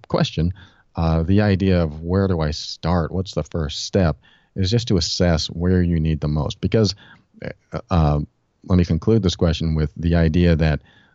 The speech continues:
let's just say that, yes, I want my own business, but you're currently working and you're making an income. Okay, great.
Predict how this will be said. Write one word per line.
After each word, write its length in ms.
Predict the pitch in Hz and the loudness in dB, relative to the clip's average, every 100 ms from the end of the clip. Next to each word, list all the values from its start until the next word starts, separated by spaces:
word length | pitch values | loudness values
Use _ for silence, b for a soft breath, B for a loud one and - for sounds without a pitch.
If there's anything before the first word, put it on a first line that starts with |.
| - | -2
let's 160 | 95 | 0
just 200 | 95 87 | 2 0
say 180 | 101 95 | 2 2
that, 160 | 85 85 | 2 0
yes, 360 | 117 135 107 | 0 0 0
I 60 | 87 | 0
want 180 | 90 76 | 0 0
my 100 | 80 | -2
own 120 | 71 | -2
business, 280 | 69 78 87 | -4 -6 -2
but 160 | 131 | 0
you're 80 | 139 | -2
currently 400 | - 131 120 95 | -2 -2 0 -2
working 360 | 80 80 90 80 | -2 -4 -2 -4
and 100 | 76 | -2
you're 80 | |
making 320 | 76 85 85 78 | 0 0 0 -2
an 60 | |
income. 400 | 73 71 76 73 - | -2 -4 -4 -2 -2
Okay, 260 | 135 80 | -2 -2
great. 340 | 78 87 85 | 0 0 0